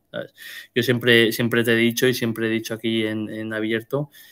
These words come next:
que J P Morgan es clarísimamente el mejor banco que hay en, en Estados Unidos a nivel de, de ejecución, eh, a nivel de los, de los niveles que tienen y, y lo demostré en su momento, tanto de capitalización como de, ah,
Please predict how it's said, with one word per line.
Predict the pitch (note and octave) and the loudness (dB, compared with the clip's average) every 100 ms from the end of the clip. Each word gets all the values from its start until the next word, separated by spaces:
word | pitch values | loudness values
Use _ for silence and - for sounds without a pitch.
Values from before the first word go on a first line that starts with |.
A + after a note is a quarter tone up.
| _ | _
que | - A#2 | -4 0
J | A2+ | 2
P | A#2 | 2
Morgan | A2 G#2+ A2 | 0 0 -2
es | A2 | -6
clarísimamente | - B2 A2+ G#2+ A#2+ A2+ A#2 A2 A2 G#2+ | -6 0 2 2 0 -2 -4 -2 -2 -2
el | G#2+ | -4
mejor | G#2+ A2 G2+ | -4 -4 -4
banco | G#2+ G#2 G2+ | -6 -8 -6
que | G#2+ | -4
hay | G#2 G2+ G2 - | -2 -4 -8 -10
en, | A2 G#2+ G2+ G2 | -12 -12 -16 -14
en | G#2+ A2 | -10 -8
Estados | A2 - G2+ G#2 | -8 -4 -4 -4
Unidos | G#2 G#2 G2+ A2+ | -6 -6 -6 -6
a | G#2+ | -8
nivel | G#2 G#2 G2+ | -6 -6 -4
de, | G2+ G2 A2+ | -4 -4 -6
de | G#2+ G#2 | -4 -4
ejecución, | G#2 G#2 G#2+ - G#2+ A#2 D3 - - - _ | -6 -10 -12 -2 0 0 -2 -12 -20 -20 _
eh, | A2+ G#2 G2+ | -6 -4 -2
a | G#2 | -2
nivel | G#2 G#2 G#2 | -2 0 0
de | G#2 | 0
los, | G2+ G#2 - - - - - - - | 0 0 0 -2 -10 -20 -20 -20 -2
de | B2 | 2
los | A2+ A2 | 4 4
niveles | A2+ A2 A2 | 4 4 4
que | - | 0
tienen | A2 A2 G#2+ G#2+ G#2 - | 2 2 2 0 -2 -4
y, | A2 G2+ F2 | -4 -4 -2
y | |
lo | G#2+ G#2+ | 0 0
demostré | G#2 G#2+ - | 0 -4 -4
en | G#2+ | -4
su | - | -2
momento, | G#2+ G#2 G#2 G2+ G#2 | -2 -2 -2 -2 -2
tanto | G#2 G2+ G2+ | -2 -2 -2
de | G2 | -2
capitalización | G2 G#2+ - G2+ G2+ - - B2+ C3+ C3+ C3 C3 C3+ C3 | -2 -4 -6 -10 -8 -8 2 8 10 10 10 8 4 0
como | - G#2+ G2+ G2 | -2 -2 -2 -2
de, | G2+ G2+ G2 G#2+ A2+ | 0 0 -2 -6 -10
ah, | A#2 A#2 | -10 -12